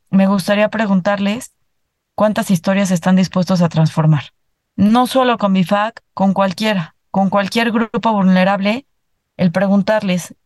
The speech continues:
cuántas historias estás dispuesto a cambiar, a transformar, y con lo que hoy tú tienes, ¿cuántas vidas podrías mejorar?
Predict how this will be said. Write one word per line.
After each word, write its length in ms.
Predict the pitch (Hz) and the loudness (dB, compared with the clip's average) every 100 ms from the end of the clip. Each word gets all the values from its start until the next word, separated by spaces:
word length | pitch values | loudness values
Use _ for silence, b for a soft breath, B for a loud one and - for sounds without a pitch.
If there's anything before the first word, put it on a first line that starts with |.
| - | -4
cuántas 520 | 233 233 226 254 - | -2 0 -2 -4 -4
historias 680 | 196 - 208 202 208 262 - _ | -6 -2 -2 0 0 -2 -8 _
estás 340 | - 175 - 202 | -6 -4 -2 -2
dispuesto 460 | 202 - 202 - | -2 -2 -2 -2
a 40 | 196 | -2
cambiar, 420 | 175 175 175 - _ _ b b | 0 0 0 -2 _ _ b b
a 120 | - 185 | -6 -2
transformar, 720 | 185 180 160 190 190 175 - _ _ _ - | 2 2 2 2 2 0 -6 _ _ _ -6
y 140 | 180 | -2
con 180 | 185 202 | 0 0
lo 100 | 196 | 0
que 120 | 214 | -2
hoy 120 | 214 | -2
tú 140 | 208 208 | -2 -2
tienes, 600 | 220 220 247 370 - _ _ _ _ _ _ _ _ _ - | 0 0 0 -4 -12 _ _ _ _ _ _ _ _ _ -4
¿cuántas 420 | 208 214 220 190 | -2 -2 -2 -2
vidas 360 | 214 208 240 | 0 0 -4
podrías 380 | - 180 180 180 | -2 -2 0 2
mejorar? 340 | 175 - 160 | 2 0 -4